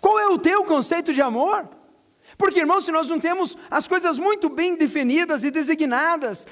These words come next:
nós misturamos as estações e nós achamos que o amor de Deus ou é o amor daquele que tem pela moça na primeira vista e acha que ama ela ou que ama ele,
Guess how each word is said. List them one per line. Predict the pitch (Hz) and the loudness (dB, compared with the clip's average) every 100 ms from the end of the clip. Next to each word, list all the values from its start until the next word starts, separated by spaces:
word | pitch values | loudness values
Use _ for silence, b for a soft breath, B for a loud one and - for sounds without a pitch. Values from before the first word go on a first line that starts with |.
| B | B
nós | 262 349 349 | 2 4 2
misturamos | 339 370 349 349 311 339 415 381 233 | -2 -4 0 0 2 4 4 2 -2
as | 277 240 | -2 -4
estações | 311 302 - - 262 339 320 - B B | -4 -2 -2 -2 0 0 -2 -10 B B
e | |
nós | 339 349 311 | 2 2 2
achamos | 254 - 330 392 349 - | -2 -2 0 0 -2 -4
que | 320 | -2
o | 294 B | -2 B
amor | 285 320 311 403 392 | 0 2 2 2 2
de | 277 277 | 0 -2
Deus | 233 294 381 370 - B | 0 2 2 0 -6 B
ou | 311 381 | 2 4
é | 370 | 6
o | 320 311 | 6 4
amor | 277 220 285 349 285 | 2 0 0 0 0
daquele | 226 226 269 294 269 254 | -2 -2 -6 -8 -6 -10
que | - 247 220 202 - _ _ _ | -6 -4 -2 -4 -8 _ _ _
tem | 262 269 | 0 2
pela | 262 226 220 | 2 2 2
moça | 214 240 311 - - 214 | 2 2 2 0 -6 -6
na | 208 | -4
primeira | 247 226 240 220 | -4 -2 0 0
vista | 170 240 320 - 466 349 - B | 0 -2 -2 -2 -2 -2 -2 B
e | 320 294 | 2 2
acha | 269 359 330 - - 208 | 2 0 -4 -8 -6 -6
que | - 269 | -2 2
ama | 285 285 226 | 4 2 0
ela | 208 254 349 | 0 0 2
ou | 285 247 | 2 0
que | 269 | -2
ama | 262 254 214 | 0 0 -2
ele, | 185 240 311 427 | -2 -2 -2 -4